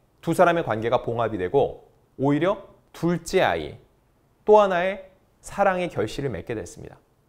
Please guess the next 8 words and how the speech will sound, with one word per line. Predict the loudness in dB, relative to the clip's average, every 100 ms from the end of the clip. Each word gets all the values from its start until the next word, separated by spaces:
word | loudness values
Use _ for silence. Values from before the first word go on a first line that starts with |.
| _
그리고 | 2 2
나서 | 2 0 -2 -2 -6 -20 _ _
행복한 | -4 2 2 2 -4
가정 | -2 0 2 0
생활을 | -2 -2 0 0
영위하는 | -2 -4 -6 -6
모습들을 | -10 -10 -4 -4 -4 -12 _ _ _ _ -2
여러 | 4 6 6 4 -8